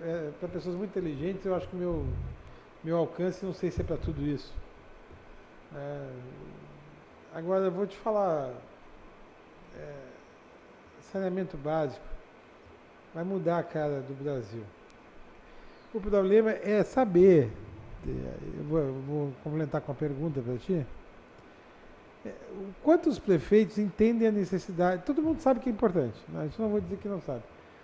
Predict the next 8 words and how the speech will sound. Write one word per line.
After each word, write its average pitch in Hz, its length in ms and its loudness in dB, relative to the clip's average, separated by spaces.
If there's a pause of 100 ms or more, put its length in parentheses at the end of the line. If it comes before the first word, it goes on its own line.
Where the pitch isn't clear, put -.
(240)
mas 214 180 4
o 233 80 6
quanto 269 600 8
é 220 100 12
vital, 180 880 6 (160)
assim, 139 320 -6
tipo, 180 600 2 (560)
é, 147 800 0